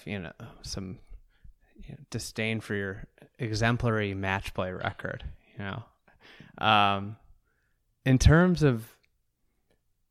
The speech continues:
match play and stroke play, and you've had, uh, great success in both, getting to number one in the world in, you know, in a stroke play heavy, uh, schedule. You obviously can play both,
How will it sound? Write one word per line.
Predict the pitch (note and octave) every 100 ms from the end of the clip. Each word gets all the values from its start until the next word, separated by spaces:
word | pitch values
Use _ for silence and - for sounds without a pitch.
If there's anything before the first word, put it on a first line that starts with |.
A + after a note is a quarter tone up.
| _ _ _ _
match | B2 B2+ C3 -
play | - B2+ A#2+
and | G#2
stroke | - A#2+ G#2+ -
play, | A2 G2 F#2+
and | F#2+ A2 -
you've | B2+ G#2+
had, | A#2+ A2 G2+ A2+ - - _ _ _ _ D#3
uh, | - _ _ _ -
great | - A#2+ A2+
success | - A2+ A#2 G2+ -
in | F#2
both, | F#2+ F#2 F2+ - -
getting | G2+ G2
to | G2
number | F#2+ G2 G2
one | F#2+ F#2+
in | F#2
the | F2+
world | F#2+ F#2 F2+ F2+ -
in, | G2+ F#2+ F#2 F2+ G2+ -
you | G#2
know, | F2+ F2+ F2+
in | G#2+ F#2
a |
stroke | - - G#2+ -
play | G#2+ F#2
heavy, | G#2 F#2+ G2 F#2 - _ _ _ _ -
uh, | G2+ F2+ F2
schedule. | - - G#2+ F#2+ G2 F2+ -
You | A#2 G2
obviously | F#2+ F#2 F#2+ - G2+
can | - F#2+
play | - G2+
both, | F#2+ G2 F#2